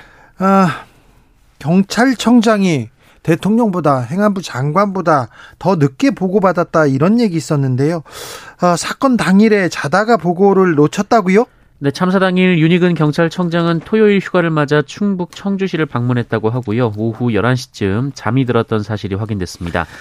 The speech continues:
Speaker 1: 산행을 한 뒤에
Speaker 2: 네.
Speaker 1: 캠핑장에서 잠에, 잠에서, 잠에 들었다고 합니다.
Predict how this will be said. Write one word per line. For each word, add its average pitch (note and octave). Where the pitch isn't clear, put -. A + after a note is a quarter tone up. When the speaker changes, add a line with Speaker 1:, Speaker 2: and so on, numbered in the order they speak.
Speaker 1:
산행을 F#3
한 D#3+
뒤에 B2+
Speaker 2:
네. C3
Speaker 1:
캠핑장에서 D3+
잠에, D#3
잠에서, C#3
잠에 D3+
들었다고 C3
합니다. B2+